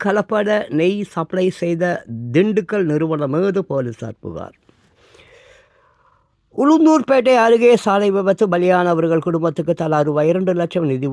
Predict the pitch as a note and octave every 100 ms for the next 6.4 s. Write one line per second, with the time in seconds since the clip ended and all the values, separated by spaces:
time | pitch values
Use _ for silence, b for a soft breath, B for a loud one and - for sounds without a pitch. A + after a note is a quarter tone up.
0 | D3+ F3+ F3+ E3 C3 C3 C3 B2 D3 B2+
1 | - B2+ - D3 D3+ D#3 D3+ G#2 G2+ F#2+
2 | F#2 E2+ - F#2+ E2+ - _ _ - -
3 | - _ _ _ _ _ _ _ _ _
4 | _ _ _ _ _ _ _ _ - F#3
5 | F3+ F3 G3 G#3+ G#3+ G3+ G3 F#3+ F#3+ F#3+
6 | F#3+ F#3+ F#3 F3+